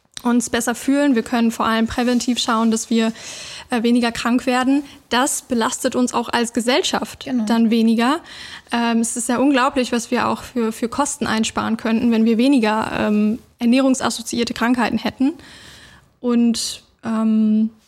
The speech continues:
Speaker 1: ja, da ging's uns als Gesellschaft besser. Da kann ja extrem viel Leid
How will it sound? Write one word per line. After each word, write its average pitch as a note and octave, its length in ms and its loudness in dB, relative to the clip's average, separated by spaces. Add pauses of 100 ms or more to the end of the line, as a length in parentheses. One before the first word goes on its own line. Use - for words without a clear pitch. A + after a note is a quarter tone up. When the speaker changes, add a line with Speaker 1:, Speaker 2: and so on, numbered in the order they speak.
(680)
Speaker 1:
ja, B3+ 300 0 (340)
da A3+ 100 -2
ging's A#3 260 0
uns A#3 140 -2
als A#3 160 -2
Gesellschaft B3 680 -2
besser. C4 360 0
Da A#3+ 120 -2
kann - 220 0
ja C4 100 2 (120)
extrem - 380 0
viel C4 180 0
Leid B3 460 0